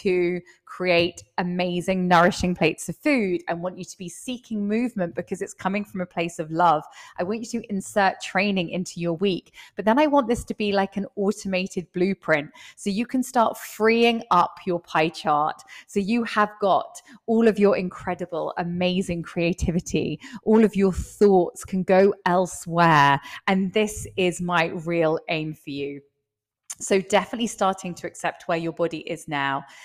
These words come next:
letting go of previous identities and body compositions that you might have been in is huge. And you might even have to write it out.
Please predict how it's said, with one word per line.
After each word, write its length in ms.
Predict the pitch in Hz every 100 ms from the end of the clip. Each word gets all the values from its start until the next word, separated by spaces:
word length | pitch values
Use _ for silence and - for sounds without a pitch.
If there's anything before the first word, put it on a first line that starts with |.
| - 190
letting 440 | 196 - 240 220
go 300 | 214 190 185 185
of 120 | -
previous 440 | - 202 190 190
identities 760 | 185 185 170 175 - 175 160 156
and 140 | 180 165
body 260 | 170 175
compositions 640 | 165 170 165 - 160 170 165
that 100 | -
you 100 | 180
might 220 | 165 151
have 120 | - -
been 220 | 160 160
in 200 | 165 190 _ _ -
is 200 | 190 -
huge. 580 | - 160 160 185 - - _ -
And 140 | 208
you 60 | 226
might 240 | 240 294
even 180 | 294 240
have 180 | 208 196
to 120 | - 180
write 400 | 190 185 - 190
it 60 | -
out. 440 | 175 143 - -